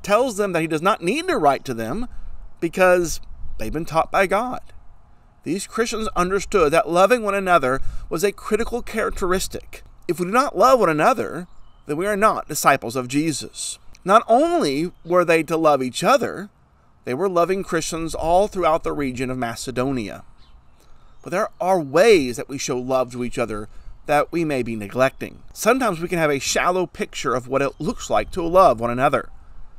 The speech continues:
Since Paul has no need to write about all these reasons why the Thessalonians need to love each other, since they already are doing this, Paul teaches them some deeper applications of what it looks like to love each other.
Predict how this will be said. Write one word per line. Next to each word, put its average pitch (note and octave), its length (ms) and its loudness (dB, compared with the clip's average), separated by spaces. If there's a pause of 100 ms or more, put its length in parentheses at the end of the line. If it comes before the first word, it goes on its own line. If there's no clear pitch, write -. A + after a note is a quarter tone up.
(160)
Since C#3 180 -6
Paul D#3+ 280 6
has C#3 120 2
no D3+ 120 0
need D3 200 0
to C3 80 0
write D3+ 420 0
about B2 200 2
all B2 260 0
these A2+ 200 -6
reasons C3+ 680 -4
why C#3 180 2
the C3 100 0
Thessalonians A#2 640 -6
need A#2+ 200 -4
to G2 80 -8
love B2+ 280 0
each C3+ 180 -4
other, A#2 360 -6 (480)
since F3 260 0
they E3 140 4
already D3+ 440 2
are A#2 120 -2
doing F#3+ 320 2
this, A2+ 400 -6 (400)
Paul E3+ 400 2
teaches E3+ 640 -2
them A2+ 420 -2 (480)
some C3 400 -2
deeper F#3+ 460 2
applications D3 920 -2
of A#2+ 100 -6
what B2+ 120 0
it C#3 180 -2
looks F3 320 2
like A#2 260 0
to D3+ 120 -6
love A2+ 180 0
each A#2 160 0
other. A#2 320 4